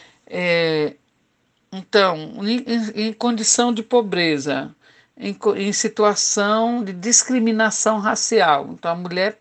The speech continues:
pobre, negra, é, que convive com, nessa família, nas relações de, de violência, ela automaticamente, e pobre, né, que é a situação de classe social,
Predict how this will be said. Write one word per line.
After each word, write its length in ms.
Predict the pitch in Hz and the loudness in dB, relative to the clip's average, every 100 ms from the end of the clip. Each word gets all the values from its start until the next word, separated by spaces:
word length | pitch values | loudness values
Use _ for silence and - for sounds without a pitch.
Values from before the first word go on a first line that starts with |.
| _ | _
pobre, 440 | 190 180 156 156 | 2 2 0 -8
negra, 580 | 165 190 185 156 143 - _ - - - _ _ | -4 -2 -2 0 -2 -4 _ -20 -20 -20 _ _
é, 540 | - 170 165 160 160 156 | -8 -4 0 2 2 0
que 140 | - | -8
convive 680 | - 208 196 170 208 226 214 | -6 -2 -2 0 2 2 0
com, 180 | 226 - | -2 -2
nessa 360 | 190 196 185 208 | -2 -2 -2 -4
família, 720 | - 214 185 175 170 151 151 | 0 0 0 -4 -4 4 4
nas 260 | 160 180 180 | 4 -6 -4
relações 680 | 185 175 170 - 202 202 | 0 0 -2 -4 -4 -4
de, 140 | 175 196 | -8 -12
de 580 | 180 170 180 175 170 160 | -10 -8 -6 -6 -6 -6
violência, 920 | 160 175 160 156 175 202 - 160 151 - - - - _ _ _ | -2 0 2 0 -2 -2 0 -2 -2 -8 -20 -20 -20 _ _ _
ela 500 | 180 185 202 208 - _ _ | 0 4 4 4 0 _ _
automaticamente, 1080 | 214 254 311 269 240 - - 196 170 180 - | 4 4 0 2 0 0 -2 -2 -2 -6 -8
e 120 | 208 | -8
pobre, 560 | 208 _ 170 180 190 196 | -8 _ 2 2 2 -2
né, 220 | 170 196 | 2 0
que 100 | 220 | 2
é 40 | 185 | 0
a 60 | |
situação 540 | - - 170 - 165 151 | -2 -6 -6 -4 -4 -4
de 140 | 160 | -6
classe 600 | 208 - 160 185 208 - | -8 0 6 6 4 2
social, 800 | - - - - 151 180 190 175 | 0 0 -4 -4 -4 -4 -8 -8